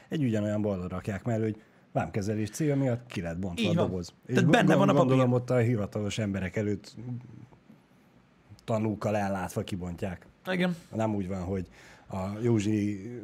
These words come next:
Speaker 1: bácsi a sarokba kibontja, aztán a felét kiveszi, és a másik felét visszarakja.
Speaker 2: Így van, pontosan, amit Johnny P is ír, az ugyanez, amit, amit Balázs lát. Nekünk most nem tudom,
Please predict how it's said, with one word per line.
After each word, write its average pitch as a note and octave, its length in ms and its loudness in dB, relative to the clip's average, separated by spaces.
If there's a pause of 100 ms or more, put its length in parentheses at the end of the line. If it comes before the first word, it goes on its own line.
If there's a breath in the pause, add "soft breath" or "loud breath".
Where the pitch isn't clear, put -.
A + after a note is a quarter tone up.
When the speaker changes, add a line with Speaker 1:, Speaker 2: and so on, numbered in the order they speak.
Speaker 1:
bácsi G#2+ 440 -2
a G#2 120 -2
sarokba G2+ 360 0
kibontja, G2 460 -4
aztán G2 240 -4
a G2 60 -4
felét G2 300 -4
kiveszi, G2+ 360 -4
és G2 140 -8
a G#2 40 -4
másik G2 280 -6
felét F#2+ 280 -6
visszarakja. G2+ 580 -4 (1040 soft breath)
Speaker 2:
Így A#3 140 6
van, G3 220 4
pontosan, E3+ 480 4
amit G3+ 240 6
Johnny E3 200 6
P - 80 -2
is C3+ 280 2
ír, G3 240 2
az D3+ 160 2
ugyanez, C#3+ 340 6
amit, B2 220 2
amit B2+ 220 0
Balázs C3 260 0
lát. D3+ 160 -6
Nekünk F#3+ 300 0
most F3+ 120 -6
nem F3+ 140 -4
tudom, C#3 280 -4